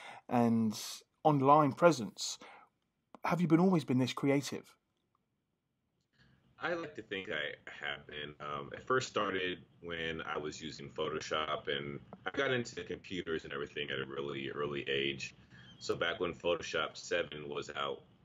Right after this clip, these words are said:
Speaker 2: um, for those people that know about Photoshop, Photoshop seven came out a long time
Speaker 1: Hmm.
Speaker 2: ago. And that's where I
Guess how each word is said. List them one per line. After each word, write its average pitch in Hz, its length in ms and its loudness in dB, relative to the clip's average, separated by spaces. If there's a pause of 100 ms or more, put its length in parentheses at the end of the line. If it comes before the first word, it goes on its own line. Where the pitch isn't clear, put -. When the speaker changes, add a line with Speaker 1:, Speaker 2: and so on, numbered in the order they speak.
Speaker 2:
um, 71 360 -10
for 78 140 -8
those 73 200 -4
people 69 260 -6
that 60 100 -8
know 67 80 -4
about 65 300 -6
Photoshop, 65 380 -6 (160)
Photoshop 73 340 -2
seven 67 300 -4
came 65 220 -6
out 60 300 -6
a 58 400 -16
long 69 400 -4
time 62 280 -4
Speaker 1:
Hmm. - 60 2
Speaker 2:
ago. - 160 -2 (580)
And 82 140 2
that's 92 220 -4
where 92 100 4
I 85 80 0